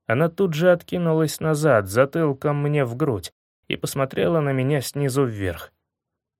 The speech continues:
"Выглядишь такой счастливой, как будто у тебя камень с души свалился", — тихо заметил я.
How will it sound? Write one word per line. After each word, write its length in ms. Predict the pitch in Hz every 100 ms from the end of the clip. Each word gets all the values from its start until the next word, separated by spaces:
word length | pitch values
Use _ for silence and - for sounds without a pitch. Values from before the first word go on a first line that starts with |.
| _ _ -
"Выглядишь 680 | 95 98 110 127 127 131
такой 320 | - 107 120 123
счастливой, 640 | - 113 110 98 117 113
как 220 | - 95
будто 280 | 95 104 120
у 80 | 101
тебя 260 | - 104
камень 380 | 98 101 107 120
с 80 | 107
души 300 | 101 92 101
свалился", — 720 | - 95 90 85 80 - 82 _ _ _ _ _ _ _ -
тихо 320 | 156 151 143
заметил 540 | 143 139 135 131 143
я. 300 | 131 98 80